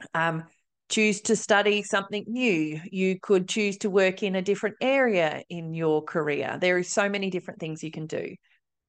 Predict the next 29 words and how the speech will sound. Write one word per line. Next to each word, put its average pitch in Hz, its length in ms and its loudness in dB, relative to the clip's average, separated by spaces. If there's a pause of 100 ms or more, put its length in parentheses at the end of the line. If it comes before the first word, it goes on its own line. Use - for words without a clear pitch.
(460)
Once 269 360 2
you 285 120 0
understand 233 760 2
that - 140 -2
taking 226 460 -2
responsibility 185 1120 0
gives 185 440 -4
you 208 580 2
the 196 140 -4
power, 185 760 0 (1400)
then 202 420 4
you 208 100 2
shift - 400 -2
from 180 200 -4
being 175 280 2
a 165 40 -2
victim 160 640 -6 (120)
to 214 80 0
being 151 340 0
empowered. - 640 -6 (640)
As 196 180 2
long 226 340 4
as 294 220 0
you 240 200 2
are 220 180 4
in 202 100 0
the 196 80 0
mindset 185 760 -2
that 165 240 -2